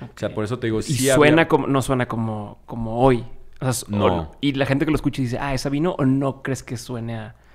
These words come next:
Speaker 1: No, el otro día le estaba poniendo a, a Marco,
Speaker 2: Ujú.
Speaker 1: eh, un mm, lo acababa de conocer en un viaje y le hice como su zapjolopía.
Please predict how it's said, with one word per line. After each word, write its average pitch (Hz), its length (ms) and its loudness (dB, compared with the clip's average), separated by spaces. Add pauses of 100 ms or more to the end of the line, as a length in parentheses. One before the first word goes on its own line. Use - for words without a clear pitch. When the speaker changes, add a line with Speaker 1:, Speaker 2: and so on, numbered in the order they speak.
(200)
Speaker 1:
No, 101 200 4
el 113 80 4
otro 117 140 0
día 123 100 4
le 127 60 0
estaba 127 260 0
poniendo 104 480 -2
a, 80 440 -6 (440)
a 82 120 -10
Marco, 95 680 -6 (300)
Speaker 2:
Ujú. 117 220 -10
Speaker 1:
eh, 90 380 -14
un 101 300 -8 (380)
mm, 95 500 -8
lo 90 120 -2
acababa 90 340 -2
de 101 120 -2
conocer 90 420 -6
en 92 120 -4
un 104 140 -4
viaje 107 420 -6 (500)
y 85 100 -12
le 80 140 -8
hice 82 260 -10
como 80 280 -10
su 71 640 -14 (500)
zapjolopía. 90 1000 -6